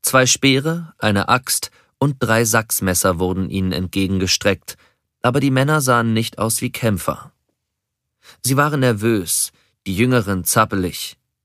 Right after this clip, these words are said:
Zwei von ihnen waren fast noch Kinder. Akennan befahl Beobrand und den anderen, in einigem Abstand zu warten,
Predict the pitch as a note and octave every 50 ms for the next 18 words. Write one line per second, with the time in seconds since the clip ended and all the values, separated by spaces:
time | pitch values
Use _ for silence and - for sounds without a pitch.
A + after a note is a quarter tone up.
0 | _ _ _ _ - - - A#2+ A#2 A2+ A#2 A#2+ - - D3 C3+ - - B2+ C3+
1 | C#3 C#3+ B2+ B2 A#2+ A2+ A#2 A#2+ A#2 - - A#2+ A2+ - - A#2 A#2 G#2+ - -
2 | - D3 C3 G#2 F2+ - - - _ _ _ _ _ _ _ _ _ _ _ _
3 | _ _ _ _ _ _ _ _ _ _ _ _ _ _ _ _ _ _ - -
4 | _ - A#2+ A#2 - C#3 C#3 C3+ C#3 C#3 C#3 C#3 A2+ G#2 - - F#2+ F#2+ F#2+ E2+
5 | G2+ G#2 A2 A2+ A#2 G#2 - G#2 G#2 G#2+ G#2 - F2 F2+ - F2 E2+ - - G2
6 | G2+ G#2 G2+ G2+ G2 G#2 G#2 G2+ G2 G2 _ _ _ _ - - B2 B2 - -
7 | B2 B2+ C3 C3+ C3+ D3 D3 - - G2+ G#2+ - - - - A2 G#2+ G#2 - -
8 | A2+ F#2 G2 F#2 F#2 F#2 F2+ - G2 G2 G2 G2